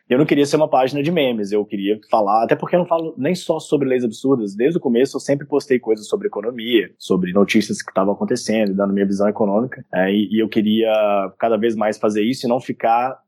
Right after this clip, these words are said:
regrado em Leis Absurdas, tipo, colocar meio que uma barreira e deixar um tema muito, muito afunilado. Eu queria falar de mais coisas. Então eu coloquei, eu troquei minha, minha foto, eu acho que um ano atrás, e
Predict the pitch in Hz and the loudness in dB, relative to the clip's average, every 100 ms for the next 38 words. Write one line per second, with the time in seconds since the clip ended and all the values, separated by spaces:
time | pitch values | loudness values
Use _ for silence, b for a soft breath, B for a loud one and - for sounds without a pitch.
0 | - - 113 107 110 117 117 117 110 110 | -12 -4 -2 0 0 0 -2 -4 -2 0
1 | 107 110 - 113 104 101 95 - 95 - | 0 -4 -4 0 2 2 -2 -4 -10 -6
2 | 95 90 b b b - 98 95 101 101 | -8 -8 b b b -4 -2 0 0 0
3 | 101 101 95 104 101 101 98 98 107 117 | 0 -2 -2 -4 -2 0 0 0 0 0
4 | 120 - _ - 101 104 - 101 107 104 | -2 -8 _ 0 2 2 2 0 2 2
5 | 104 117 117 117 110 101 104 110 - 110 | 4 2 2 0 0 -2 -2 -2 0 0
6 | 104 - 113 110 95 90 90 _ _ - | 0 0 2 4 2 0 -12 _ _ -12
7 | 101 101 101 104 104 107 117 - 110 104 | -4 -2 2 2 2 0 -2 0 0 0
8 | 101 107 113 135 156 - 131 127 127 127 | -2 -2 0 2 0 0 -2 0 0 0
9 | 120 113 120 120 123 123 107 120 117 - | 0 2 0 0 0 0 0 -2 -4 -2
10 | 110 123 - 123 110 - 110 104 113 104 | 0 0 0 -2 -2 -6 -10 -2 -2 -2
11 | 98 107 - - - | -4 -6 -10 -20 -16